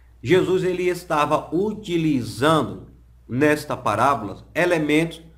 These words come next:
do seu cotidiano, da sua vida cotidiana, da sua cultura. E para entendermos um pouco esta parábola, temos que mergulharmos na história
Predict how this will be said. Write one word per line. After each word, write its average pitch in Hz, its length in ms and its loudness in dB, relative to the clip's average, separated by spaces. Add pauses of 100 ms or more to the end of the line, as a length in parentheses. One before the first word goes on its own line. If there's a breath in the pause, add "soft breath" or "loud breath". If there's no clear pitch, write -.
(160 soft breath)
do 180 160 -2
seu 170 340 0
cotidiano, 165 880 -2
da 143 140 -2
sua 160 480 -2
vida 151 260 -2
cotidiana, 143 640 -2 (300 loud breath)
da 151 200 2
sua 160 420 -4
cultura. 165 760 -2 (200)
E 196 100 -6
para 165 360 -2
entendermos 170 840 -2
um 196 120 -2
pouco 165 600 4
esta 131 260 -4
parábola, 101 640 0 (320 loud breath)
temos 147 320 0
que - 140 -12
mergulharmos 135 1200 0
na 107 240 0
história 107 720 -4